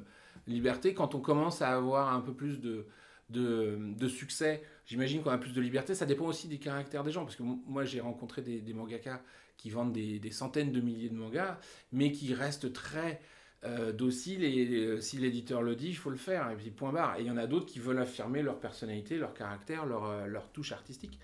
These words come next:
Donc c'est, c'est très variable. Mais, euh, c-, les histoires,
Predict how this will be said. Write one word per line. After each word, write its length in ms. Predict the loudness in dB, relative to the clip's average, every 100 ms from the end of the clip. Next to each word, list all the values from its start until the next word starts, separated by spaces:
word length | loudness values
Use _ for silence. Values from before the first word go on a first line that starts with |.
| -20 -20 -14 -10
Donc 80 |
c'est, 220 | -2 -2 -2
c'est 160 | -8
très 160 | -4 -2
variable. 360 | 2 2 2 -4 -16 -20 -4
Mais, 400 | 2 6 8 8
euh, 800 | 8 10 10 8 6 4 2 0 -4 -10 -12 -14 -16 -18 -20 -20 _ -16
c-, 640 | -10 -6 -6 -6 -6 -8 -2
les 240 | 2 2
histoires, 500 | 0 4 6 4 2